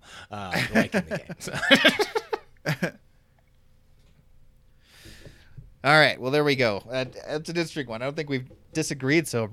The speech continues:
Speaker 2: so directly on a game. So
Speaker 1: Yeah,
Speaker 2: this
Speaker 1: that,
Speaker 2: is an
Speaker 1: that, that was
Speaker 2: interesting
Speaker 1: pretty
Speaker 2: one to
Speaker 1: opposite poles for you and me.
Speaker 2: <laughs> Yeah, interesting one to, uh, <laughs> to come to different sides with. But, um, all right, guys. Well, these are both good,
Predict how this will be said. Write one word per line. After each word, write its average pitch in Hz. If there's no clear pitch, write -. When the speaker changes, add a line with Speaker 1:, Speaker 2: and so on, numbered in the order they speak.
Speaker 2:
so 117
directly 113
on 87
a 85
game. 87
So 95
Speaker 1:
Yeah, 127
Speaker 2:
this 117
Speaker 1:
that, 170
Speaker 2:
is 123
an 120
Speaker 1:
that, -
that 135
was 143
Speaker 2:
interesting 151
Speaker 1:
pretty 143
Speaker 2:
one 107
to 127
Speaker 1:
opposite 120
poles 120
for -
you 98
and 87
me. -
Speaker 2:
<laughs> 196
Yeah, 147
interesting 123
one 117
to, 127
uh, 131
<laughs> -
to 113
come 123
to 110
different 120
sides 123
with. -
But, 82
um, 135
all 214
right, 180
guys. 160
Well, 175
these 294
are 247
both 170
good, 147